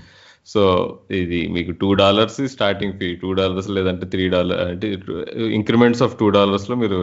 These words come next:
మీరు డొనేట్ చేయొచ్చు. So అలా మీరు ఎంత, ఎంత, ఎన్ని, ఎన్ని కాఫీలు అంటే అన్ని కాఫీలు కొనియండి మాకు, మా, మా హెల్ప్ చేయండి. అలా హెల్ప్ చేసిన తర్వాత ఆ, ఆ, ఆ,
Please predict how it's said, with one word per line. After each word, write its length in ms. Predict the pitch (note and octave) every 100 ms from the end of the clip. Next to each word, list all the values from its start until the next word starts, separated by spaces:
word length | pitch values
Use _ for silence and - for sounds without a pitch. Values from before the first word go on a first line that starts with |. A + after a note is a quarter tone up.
| F2 F2 F2 F2
మీరు 480 | F2+ F2+ F#2 F#2 F#2
డొనేట్ 400 | F2+ F2+ F2 E2+
చేయొచ్చు. 340 | D#2+ - F2+ - - _ _ _ _
So 440 | - F#2+ F2+ E2+ E2+ - -
అలా 220 | G2 G2+ G2+
మీరు 240 | G2+ F#2+
ఎంత, 240 | F2+ F2+
ఎంత, 320 | - F#2+ F#2 F#2+
ఎన్ని, 280 | F2+ G2+
ఎన్ని 160 | G2 G2+
కాఫీలు 420 | G#2 G#2+ G#2+ A#2
అంటే 160 | A#2 A#2+
అన్ని 140 | G#2+
కాఫీలు 360 | G#2+ G#2 A2+ G#2
కొనియండి 420 | G2+ G#2 G#2 G2+
మాకు, 440 | G2+ F#2+ F#2+ A#2 - _
మా, 300 | - G2+ F#2+
మా 260 | F#2 F2+ F#2+
హెల్ప్ 300 | F#2+ F#2 G2
చేయండి. 460 | G2+ G2 F#2+ A#2
అలా 220 | D3+ G#2+ G#2
హెల్ప్ 260 | G2+ F#2+
చేసిన 260 | A2 A2 G#2
తర్వాత 320 | G#2+ G2+ G2+
ఆ, 300 | C3 G#2+ G2+ -
ఆ, 480 | G2 F#2+ F#2 F#2+ -
ఆ, 120 | G2